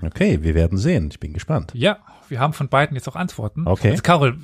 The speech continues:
Speaker 2: ich meine, du kannst ja mitlesen, aber hättest du jetzt eine, äh, eine, einen Tipp ge-, gehabt, würdest du nicht die Antworten kennen.
Speaker 1: Ich hätte vermutlich auf A getippt.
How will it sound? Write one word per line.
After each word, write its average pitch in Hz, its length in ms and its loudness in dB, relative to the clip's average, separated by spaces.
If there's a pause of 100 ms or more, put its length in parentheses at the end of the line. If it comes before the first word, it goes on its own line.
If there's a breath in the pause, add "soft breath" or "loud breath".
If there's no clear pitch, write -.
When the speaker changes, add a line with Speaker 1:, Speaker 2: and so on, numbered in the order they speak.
(120)
Speaker 2:
ich 143 100 -8
meine, 160 180 4
du 147 120 -6
kannst - 260 0
ja 127 80 2
mitlesen, 120 540 2
aber 120 380 4
hättest 143 340 -6
du 165 40 2
jetzt 165 160 2
eine, 143 180 0 (280)
äh, 139 80 0
eine, 123 460 2
einen 110 400 -6 (100)
Tipp - 180 2
ge-, 147 140 2
gehabt, 135 380 0
würdest 135 280 -4
du 135 60 0
nicht - 240 -4 (140)
die 131 200 -6
Antworten - 460 -4
kennen. 120 440 0 (1300 loud breath)
Speaker 1:
Ich - 280 0
hätte 202 240 4
vermutlich 156 540 0
auf - 200 2
A 101 140 4
getippt. - 480 -6